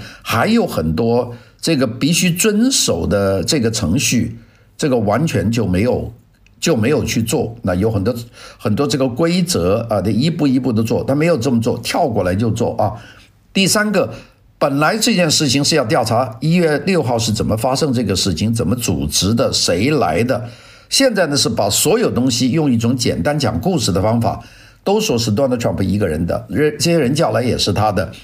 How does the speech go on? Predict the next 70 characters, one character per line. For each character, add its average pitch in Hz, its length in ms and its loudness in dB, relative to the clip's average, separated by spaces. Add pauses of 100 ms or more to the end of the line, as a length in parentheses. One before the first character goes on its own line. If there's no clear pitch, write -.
(120)
叫 170 120 2
他 175 140 0
们 160 80 -2
去 139 100 0
冲 156 220 0
也 139 100 2
是 - 140 -2
他 110 160 0
们 117 100 2
的， 107 140 -2 (180)
叫 - 160 -2
他 160 60 0
们 180 100 2
开 180 140 0
枪 165 180 0
也 104 160 0
是 - 140 0
他 127 140 2
们 113 120 0
的， 98 120 -2 (200)
这 165 140 -2
就 135 160 0
是 117 100 0
一 135 80 2
种 123 160 -2
讲 - 240 -2
故 147 220 0
事 - 260 -4 (200)
的 - 100 -2
方 139 220 0
法， 120 200 -4 (220)
而 143 240 -2
不 120 160 0
是 120 160 0
一 117 80 2
种 117 220 -2
真 127 180 -2
正 120 140 0
的 87 80 2
审 - 360 -2
讯 156 400 0
的 - 140 -2
侦 135 180 -2
查 - 160 -2
的 - 80 -4
方 104 200 -2
法。 85 200 -4 (380)
所 170 140 0
以 170 40 0
这 202 160 2
些 180 120 2
东 170 180 0
西 156 120 0
呢， 131 220 0 (300)
让 135 260 2
这 117 160 0
个， 98 460 0 (240)
呃， 92 320 2
很 90 180 -2
多 110 140 0
人 92 140 0
呢 104 80 0
觉 90 160 -2
得 95 100 0
这 92 160 -2
是 - 120 -2
不 - 220 -4
合 123 140 2
理 113 160 0
的， - 180 -4